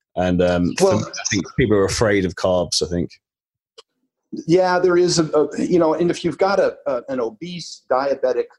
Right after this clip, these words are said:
Speaker 2: client who overeats, and they tend to overeat carbs, then restriction of carbs might be advisable. Uh, a calorie deficit, regardless of the percentage of carbs and fat,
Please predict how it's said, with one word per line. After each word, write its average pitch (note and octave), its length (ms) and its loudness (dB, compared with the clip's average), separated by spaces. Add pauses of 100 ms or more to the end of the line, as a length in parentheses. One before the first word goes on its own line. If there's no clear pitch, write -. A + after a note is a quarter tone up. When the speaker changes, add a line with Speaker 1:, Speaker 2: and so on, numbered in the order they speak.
Speaker 2:
client G#2 520 -6 (580)
who B2 380 -4
overeats, B2 1040 -4
and G#2 180 -6
they G#2 60 -2
tend B2 260 2
to A2+ 60 2
overeat G#2+ 480 -4
carbs, D#2+ 560 -4 (440)
then C#3 320 2 (140)
restriction F#3 500 -2
of F#3+ 80 0
carbs C3+ 400 0
might C3 320 -2
be C3+ 160 -4
advisable. C3+ 680 -4 (560)
Uh, A#2 280 -2 (100)
a C3 80 -4
calorie D#3+ 520 -2
deficit, C3+ 680 -4 (440)
regardless B2 680 -2
of F#2+ 240 -4 (280)
the G2 140 -10
percentage G2+ 500 -6
of F2+ 100 -8
carbs F2+ 380 -2
and D2 140 -16
fat, F2 320 -2